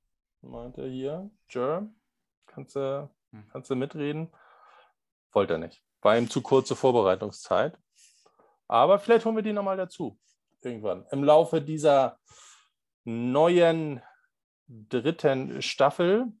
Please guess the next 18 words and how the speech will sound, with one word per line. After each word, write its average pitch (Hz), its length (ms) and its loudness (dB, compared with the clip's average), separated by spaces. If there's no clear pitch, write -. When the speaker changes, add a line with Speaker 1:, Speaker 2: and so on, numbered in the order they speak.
Speaker 1:
In 151 140 -4
diesem 170 220 -2
Sinne, 175 460 0
vielen 175 280 -4
Dank. 170 340 2
Wir 175 120 6
hören 233 100 4
uns 220 180 -2
nächste 208 240 -4
Woche 165 160 0
schon 151 180 -8
wieder. 151 300 -4
Dann 170 240 0
mit 170 140 -2
Franka 170 360 -6
und 156 120 -8
Speaker 2:
Ja. 147 80 -4
Speaker 1:
Patricia. 175 600 -4